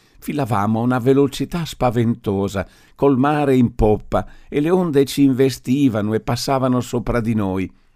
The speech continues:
L'intelaiatura della parte poppiera era irrimediabilmente danneggiata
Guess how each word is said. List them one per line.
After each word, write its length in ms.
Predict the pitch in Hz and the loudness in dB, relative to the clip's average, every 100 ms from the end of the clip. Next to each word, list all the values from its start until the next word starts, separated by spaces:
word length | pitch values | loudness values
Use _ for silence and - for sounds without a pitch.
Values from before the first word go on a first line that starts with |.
| _ _ _ - | _ _ _ -8
L'intelaiatura 840 | 147 - 147 143 139 135 123 113 | -6 -2 0 0 0 -2 -2 -2
della 220 | 107 110 107 | -2 -2 0
parte 380 | 120 120 117 | -2 -2 -4
poppiera 600 | 101 113 - 151 156 135 - _ _ | -4 -4 -4 -2 0 -2 -6 _ _
era 400 | - 135 127 123 | -2 0 0 -2
irrimediabilmente 1300 | 143 131 117 135 127 123 120 117 113 110 127 127 117 | 0 0 2 2 4 2 0 0 0 0 0 0 -2
danneggiata 880 | 104 104 104 98 104 95 98 - 90 | -4 -4 -6 -6 -6 -4 -4 -6 -10